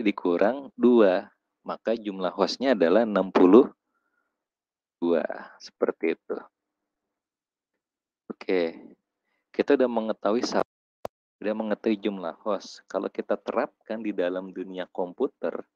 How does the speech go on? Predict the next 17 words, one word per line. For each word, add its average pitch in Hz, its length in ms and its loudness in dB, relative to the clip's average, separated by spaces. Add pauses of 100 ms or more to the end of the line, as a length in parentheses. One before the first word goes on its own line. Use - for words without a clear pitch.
(640)
itu 147 180 0
tidak 95 320 -4
bisa 90 240 -6
langsung 117 460 -8
diimplementasikan 95 1200 -10
kalau 95 220 -2
kita 104 260 -4
pasang 107 460 -4
I 95 100 -6
P - 220 -6
address - 420 -6
versi - 320 -6
empat - 320 -4
begitu - 400 -4
aja, 87 400 0
ya. 82 220 -10 (1400)
Jadi, 120 240 0